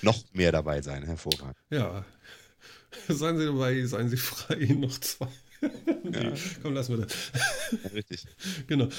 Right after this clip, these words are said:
Speaker 2: Aber, aber,
Speaker 1: Aber
Speaker 2: hm?
Speaker 1: wir, eine
Speaker 2: Ja.
Speaker 1: Sache fällt mir dazu, eine Sache fällt mir noch ein, die jetzt eigentlich damit gar nichts zu tun hat,
Speaker 2: Ja.
Speaker 1: aber wo ich nämlich eben so ein bisschen drüber nachdenke, wo man das einsetzen kann. Ich find's ja total spannend. Jetzt gibt's in Hamburg, äh,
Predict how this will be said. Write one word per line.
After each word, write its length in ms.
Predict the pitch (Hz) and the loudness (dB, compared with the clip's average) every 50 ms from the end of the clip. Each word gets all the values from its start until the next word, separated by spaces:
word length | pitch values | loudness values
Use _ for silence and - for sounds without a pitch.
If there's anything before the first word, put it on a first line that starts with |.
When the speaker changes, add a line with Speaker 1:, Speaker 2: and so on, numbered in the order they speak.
| - 127 | -6 -2
Speaker 2:
Aber, 400 | - 170 175 175 - - - - | 0 2 2 2 0 -4 0 2
aber, 140 | - - - | 6 6 6
Speaker 1:
Aber 40 | - - - - 202 - - | 4 2 -4 -6 -8 -2 2
Speaker 2:
hm? 180 | 208 165 175 | 4 6 6
Speaker 1:
wir, 100 | 208 117 - - _ _ _ - | 6 4 4 0 _ _ _ 6
eine 120 | 101 120 | 8 8
Speaker 2:
Ja. 40 | 143 | 8
Speaker 1:
Sache 160 | 131 139 127 117 | 8 4 6 6
fällt 160 | 143 139 - | 4 2 4
mir 60 | 123 | 2
dazu, 200 | 123 - - - - | 0 0 0 0 4
eine 200 | - 107 117 120 | 6 6 6 6
Sache 120 | 117 123 - | 2 0 0
fällt 120 | - 95 | 0 0
mir 60 | 107 | 2
noch 60 | 113 | 4
ein, 100 | 110 127 | 4 6
die 60 | 127 101 | 6 6
jetzt 140 | 101 - | 4 4
eigentlich 220 | - 101 110 110 - | 4 2 2 4 4
damit 220 | 107 104 107 107 | 4 4 4 4
gar 80 | 110 107 | 2 0
nichts 120 | 107 104 - | 0 0 -4
zu 40 | |
tun 200 | 104 - 147 120 | -6 -4 -2 -2
hat, 100 | 101 123 - - | -2 -2 -2 -2
Speaker 2:
Ja. 140 | 165 156 135 127 | -2 -2 -2 2
Speaker 1:
aber 240 | - 90 98 95 95 | 2 2 2 2 0
wo 60 | 104 | -4
ich 100 | 113 - | -8 -6
nämlich 200 | - 107 98 98 | -4 -4 -4 -2
eben 100 | 101 107 | -2 -2
so 100 | 101 101 | -2 -2
ein 20 | 101 | -4
bisschen 180 | 101 101 - | -4 -2 0
drüber 160 | 98 98 95 92 | 2 4 4 6
nachdenke, 320 | 90 98 123 - 104 92 | 6 4 4 4 2 2
wo 40 | 92 | 2
man 80 | 90 90 | -2 0
das 100 | 85 - | 0 2
einsetzen 360 | - 127 123 98 - - - | 2 2 0 -2 -6 -6 0
kann. 160 | - 87 98 110 | 0 0 0 0
Ich 60 | - | -2
find's 160 | - 120 117 | -4 -2 -2
ja 60 | 107 | -2
total 280 | - - - 107 113 120 | -2 -2 2 2 2 2
spannend. 240 | - - 107 127 127 | 4 2 2 2 2
Jetzt 140 | 101 - | 0 0
gibt's 140 | - - - | -2 -4 -2
in 100 | 98 95 | 0 2
Hamburg, 340 | 101 104 131 120 123 143 - _ _ - - - - _ | 2 4 4 2 2 2 -2 _ _ -20 -20 -20 -6 _
äh, 360 | - 95 95 92 95 92 87 | 4 6 8 8 8 6 4